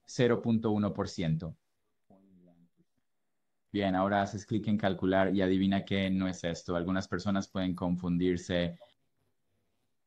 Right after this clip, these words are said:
Este cinco con su tamaño de lote. Si se pones un cinco en oro,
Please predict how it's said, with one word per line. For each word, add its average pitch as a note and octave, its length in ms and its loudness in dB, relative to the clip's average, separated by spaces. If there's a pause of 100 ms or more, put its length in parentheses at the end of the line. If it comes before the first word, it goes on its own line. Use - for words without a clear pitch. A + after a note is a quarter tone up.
(1600)
Este C#3+ 360 2
cinco A#2+ 400 0
con G#2 160 0
su G#2 120 -4
tamaño F#2+ 400 0
de E2 100 0
lote. D#2+ 540 -4 (2000)
Si A2 80 0
se G2+ 60 0
pones A#2+ 340 2
un A#2 100 4
cinco A#2+ 500 2
en G#2+ 100 2
oro, C3 640 2